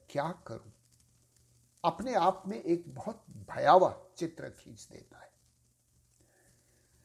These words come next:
मैं चाहूंगा कि आप इस विषय में सोचें, बात करें। हम लोग कहते हैं ना कि बातें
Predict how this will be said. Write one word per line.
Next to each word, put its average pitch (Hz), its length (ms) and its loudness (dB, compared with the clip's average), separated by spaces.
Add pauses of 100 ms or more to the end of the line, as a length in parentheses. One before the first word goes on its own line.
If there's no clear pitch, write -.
(240)
मैं - 140 6
चाहूंगा 185 500 8
कि 175 180 0
आप - 520 0
इस - 260 -8
विषय 170 300 2
में 135 200 -8 (580)
सोचें, 131 420 -10 (520)
बात 127 440 -4
करें। - 300 -16 (960)
हम 131 140 -10
लोग 151 200 0
कहते - 300 0
हैं 170 100 2
ना 170 160 -4 (120)
कि 135 80 -12
बातें 120 560 -8